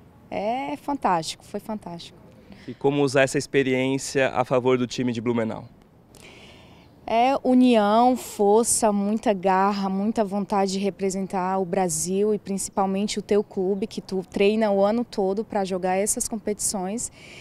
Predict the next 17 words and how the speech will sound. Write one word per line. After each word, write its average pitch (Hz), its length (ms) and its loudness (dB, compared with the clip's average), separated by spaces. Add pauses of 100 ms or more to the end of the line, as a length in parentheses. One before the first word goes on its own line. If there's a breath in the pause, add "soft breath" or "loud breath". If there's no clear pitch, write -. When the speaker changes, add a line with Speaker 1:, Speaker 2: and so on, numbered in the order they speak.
(240 loud breath)
Speaker 1:
E 240 600 2 (480)
eu 117 180 4
vou 196 240 0
jogar 233 320 2
com - 160 -12
todo 220 240 -2
o 247 60 -8
prazer 233 480 0
do 226 80 -4
mundo 214 480 -4
e 247 100 -2
com 220 160 -10
toda 233 440 -2
a 220 60 -6 (120)
força - 280 -8
de 208 120 -6
vontade. 175 600 -8